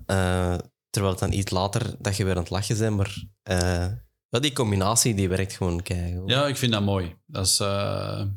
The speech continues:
Speaker 2: en het is, het is fijn, hè, want ik hoor die stilte dan en dan weet ik, "Oké, maar Seves, eh,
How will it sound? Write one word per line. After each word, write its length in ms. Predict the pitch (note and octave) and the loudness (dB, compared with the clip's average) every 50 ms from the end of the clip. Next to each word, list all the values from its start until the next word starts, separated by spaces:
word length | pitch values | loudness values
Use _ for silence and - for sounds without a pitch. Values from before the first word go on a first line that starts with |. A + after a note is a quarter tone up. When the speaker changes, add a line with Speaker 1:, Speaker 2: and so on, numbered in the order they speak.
| - _ | -10 _
Speaker 2:
en 200 | - - A2 G#2+ G#2 G2+ G2 - - - - - - - _ _ _ _ | -4 0 2 2 2 2 0 -2 -6 -12 -20 -20 -20 -20 _ _ _ _
het 100 | _ - A2 G2+ | _ -2 2 4
is, 220 | - - - - - | 4 6 4 4 2
het 100 | - - | 0 0
is 260 | A2 G2+ - - - | 2 4 6 6 4
fijn, 300 | - - A2+ A2 G2+ F#2+ | 4 2 2 2 2 2
hè, 100 | G#2 A#2+ A#2 | 2 2 2
want 140 | G#2+ G#2+ G2+ | 2 0 0
ik 80 | G2 | 0
hoor 220 | - G#2+ G#2+ G2+ F#2+ | 0 2 2 2 2
die 100 | G2+ F#2+ | 2 0
stilte 340 | - - A#2 A#2 A#2 A#2 | 2 2 2 0 0 0
dan 220 | A2+ A2+ A2+ A2+ A2+ | 0 0 2 2 2
en 80 | G#2 | 2
dan 120 | G2 F#2+ F#2 | 2 2 2
weet 180 | F#2+ G2 G2 | 2 2 0
ik, 100 | G2+ - | 0 -2
"Oké, 240 | - F2 - G2+ F#2+ | -4 -2 -2 0 0
maar 220 | F2 F2 E2+ E2 E2 | 0 0 -2 -2 0
Seves, 460 | - - F#2 F2 F2+ F2 - - - | 0 0 0 -2 -2 -2 -2 -2 -4
eh, 440 | F2+ E2+ E2+ E2+ E2+ F2 F2 F2+ | -4 -4 -6 -6 -6 -8 -8 -8